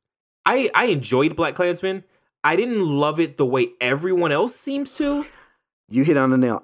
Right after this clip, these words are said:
Speaker 2: I thought it was overhyped. I, uh, my friend let me borrow a screener, like, a week ago, and I was like, "It was good," but to be honest, I don't f-,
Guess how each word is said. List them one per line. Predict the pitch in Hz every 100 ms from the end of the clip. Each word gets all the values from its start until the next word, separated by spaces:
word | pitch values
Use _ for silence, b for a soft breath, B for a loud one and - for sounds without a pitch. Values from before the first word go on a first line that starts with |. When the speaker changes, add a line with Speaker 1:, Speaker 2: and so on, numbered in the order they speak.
| -
Speaker 2:
I | 147
thought | 147 123
it |
was | 113 107
overhyped. | 107 104 113 98 -
I, | 95 101 107 110 107 110 -
uh, | 113 104 101 101 104
my | 107 113
friend | 143 127
let | 123
me |
borrow | 117 117
a | 107
screener, | - 123 113 107
like, | 101
a | 107
week | 107 123
ago, | 110 110 104
and | 98 113
I | 110
was | 113 104
like, | 101 - 170
"It |
was | 262 294 147
good," | - 175 254 180 143
but | 151 135 -
to | 165
be | 151 160 170
honest, | 220 247 254 - -
I | 185
don't | 233 214
f-, | - -